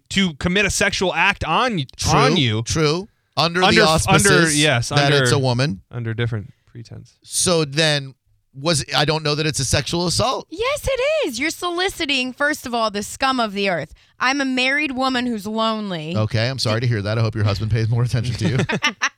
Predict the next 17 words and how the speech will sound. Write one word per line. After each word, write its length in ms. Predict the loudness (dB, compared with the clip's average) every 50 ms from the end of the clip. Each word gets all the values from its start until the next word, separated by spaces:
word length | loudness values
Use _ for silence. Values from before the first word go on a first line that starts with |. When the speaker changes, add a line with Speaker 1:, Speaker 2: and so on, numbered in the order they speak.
| -18 -20 -20 -20 -20 _ -14
Speaker 2:
you. 120 | -14 -14
Speaker 3:
<laughs> 80 | -14 -16 -20 -20 _ _ _ _ _
Did 180 | -4 -4 -2
she 160 | -2 -2 -2
say 280 | -2 0 0 0 0 0
specifically, 560 | -2 -6 -10 -6 -6 -6 -6 -6 -6 -4 -2
"My 140 | 0 0 0
husband's 380 | 0 0 -2 -2 -4 -6 -6 -4
in 80 | -4
the 80 | -4 -4
army"? 480 | -2 -2 -2 -2 -2 -2 -4 -4 -4 -2
Speaker 2:
Yeah. 180 | 0 0 0 2
Speaker 1:
Yes. 420 | 2 0 0 -2 -4 -8 -10 -8 -4
Speaker 3:
"My 140 | -4 -2 -2
husband's 460 | 0 0 -2 0 0 -2 -4 -2 -2
overseas." 840 | -2 -2 -2 -2 -4 -6 -6 -8 -8 -8 -8 -8 -8 -10 -12 -10 -4
Speaker 2:
Right. 280 | 0 0 0 0 -2